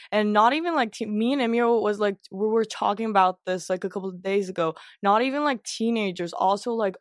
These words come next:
artists, like, for example, Kanye was going through something, and he kinda, like, put that, um, into his album, so I think it's really special for you guys to, like, put it out in a very, like, creative way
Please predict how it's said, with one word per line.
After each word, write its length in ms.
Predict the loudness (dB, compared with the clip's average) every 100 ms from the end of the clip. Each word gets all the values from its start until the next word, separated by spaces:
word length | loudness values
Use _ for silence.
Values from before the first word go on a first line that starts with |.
| -2
artists, 580 | 0 2 0 -2 -6
like, 140 | -10 -8
for 80 | -6
example, 400 | -4 -4 -4 -6 -10 _ -8
Kanye 760 | 0 2 2 2 2 4 2
was 200 | 0 0
going 320 | 2 2 2
through 180 | -2 -4
something, 640 | -4 -4 -6 -4 -4 -4
and 160 | -4 -4
he 420 | -6 -6 -4 -4 -6 -20 -20 -4
kinda, 300 | 0 2 2
like, 260 | 2 0 -10 -10
put 220 | -6 -6 -2
that, 400 | 4 6 4 4
um, 340 | 4 4 0 -6
into 280 | -6 -6 -4
his 180 | -4 0
album, 440 | 4 4 4 0 -6 -10 -8
so 120 | 0
I 100 | 2
think 240 | 2 -2 -2
it's 160 | -4
really 220 | 0 0
special 480 | -2 0 0 0 -6
for 200 | -6 -4
you 140 | -2 0
guys 400 | 2 4 2 -2 -14 _
to, 100 | 0
like, 220 | 0 0
put 160 | -4 -2
it 140 | 2
out 80 | 4 4 4 0
in 200 | -4 0
a 280 | 0 -2 0
very, 280 | 4 4 2
like, 180 | -2 -4
creative 520 | -8 -6 -6 -6 -8
way 600 | -8 -6 -4 -2 -4 -6